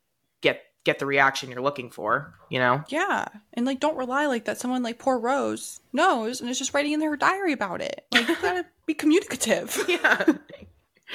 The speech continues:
Speaker 1: Right.
Speaker 2: R I P Rose, we're talking about you and we're thinking about you, girl. <laughs>
Speaker 1: Sending one out for you. <laughs>
Speaker 2: Yeah.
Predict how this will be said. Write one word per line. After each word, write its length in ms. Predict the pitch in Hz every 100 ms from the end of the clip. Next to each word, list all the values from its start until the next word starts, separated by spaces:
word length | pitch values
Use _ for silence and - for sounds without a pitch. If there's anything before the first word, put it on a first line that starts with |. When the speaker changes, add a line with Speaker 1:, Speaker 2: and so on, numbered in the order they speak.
| - - -
Speaker 1:
Right. 220 | - - -
Speaker 2:
R 120 | 311
I 100 | 440
P 180 | - 370
Rose, 600 | 320 240 220 220 240 - -
we're 120 | 330
talking 320 | - 320 247
about 260 | 240 233 254
you 60 |
and 80 | 233
we're 60 | 330
thinking 280 | - 247 214
about 200 | 147 190
you, 80 |
girl. 420 | - 190 190 220 - - - 349 -
<laughs> 440 | - - 311 -
Speaker 1:
Sending 280 | 370 226 240
one 140 | 240
out 160 | 220 190
for 160 | 180 156
you. 160 | 143 160 - -
<laughs> 300 | - 302 -
Speaker 2:
Yeah. 220 | - -